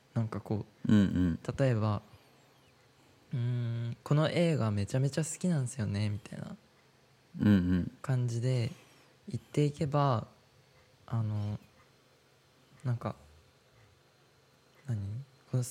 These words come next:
Speaker 1: きな部分とか、なんで好きなのか、その、例えば自分は「ハリーポッ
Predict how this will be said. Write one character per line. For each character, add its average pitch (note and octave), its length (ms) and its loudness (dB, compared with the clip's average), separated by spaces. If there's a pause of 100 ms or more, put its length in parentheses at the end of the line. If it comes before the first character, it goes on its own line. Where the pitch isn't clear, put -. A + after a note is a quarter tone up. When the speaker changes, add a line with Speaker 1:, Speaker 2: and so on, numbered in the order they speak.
Speaker 1:
き F3+ 140 2
な C#3+ 120 2
部 A#2+ 120 2
分 A2 260 0
と - 140 -8
か、 G#2 400 -2 (220)
な D3 100 4
ん E3 140 2
で A#2 100 -2
好 - 100 -10
き B2 140 -6
な A2 100 -2
の G#2+ 120 -4
か、 - 320 -6
そ - 120 -6
の、 A#2+ 220 -2 (380)
例 E3 80 2
え - 20 2
ば C#3 80 2
自 A2+ 140 0
分 A2+ 140 -2
は A#2 60 -2
「ハ B2+ 120 -2
リ B2 140 0
ー - 20 -18
ポ C#3 120 -4
ッ - 40 -8